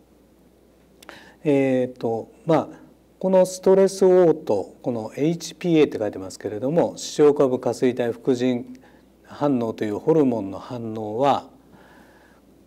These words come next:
生まれてからどういう環境に置かれるかと、特に生まれてから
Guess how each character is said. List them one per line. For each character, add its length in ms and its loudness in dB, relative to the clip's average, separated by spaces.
生 120 0
ま 200 2
れ 140 4
て 180 4
か 180 2
ら 140 -2
ど 260 0
う 80 4
い 100 4
う 120 4
環 400 -4
境 280 0
に 120 -6
置 180 -6
か 120 0
れ 120 4
る 120 0
か 220 -6
と、 180 -20
特 240 0
に 200 -2
生 140 -8
ま 180 2
れ 120 4
て 140 4
か 120 0
ら 140 -8